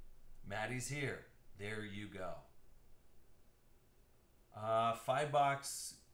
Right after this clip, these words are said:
case is, uh, I think, a thousand. So you just go to Super Break Sports Cards and, uh, or super break sports dot com, and, uh,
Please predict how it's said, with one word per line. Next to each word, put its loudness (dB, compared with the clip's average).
case -2
is, -6
uh, 0
I -8
think, -6
a -4
thousand. 0
So 0
you 2
just -4
go 6
to 2
Super -2
Break 0
Sports -4
Cards -4
and, -10
uh, -4
or -8
super -6
break -2
sports -4
dot 2
com, -4
and, -8
uh, -6